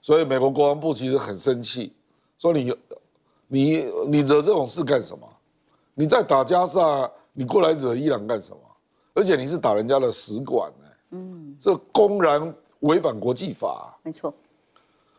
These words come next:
Speaker 1: 所以伊朗，我讲白了，他现在是打以色列几个城市啦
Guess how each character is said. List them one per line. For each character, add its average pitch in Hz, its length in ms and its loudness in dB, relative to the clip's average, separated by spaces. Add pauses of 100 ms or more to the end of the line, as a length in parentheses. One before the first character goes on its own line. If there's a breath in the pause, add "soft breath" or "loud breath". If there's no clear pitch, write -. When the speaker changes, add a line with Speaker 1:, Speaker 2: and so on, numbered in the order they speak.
Speaker 1:
所 262 180 6
以 196 140 2
伊 233 220 2
朗， 196 160 4
我 131 120 4
讲 127 240 0
白 139 180 2
了， 123 540 0
他 233 140 2
现 233 160 2
在 208 80 2
是 175 480 2 (680)
打 135 200 2
以 139 80 0
色 190 160 2
列 185 100 4
几 120 160 -6
个 123 140 -2
城 127 280 -2
市 151 300 -4
啦 92 220 -10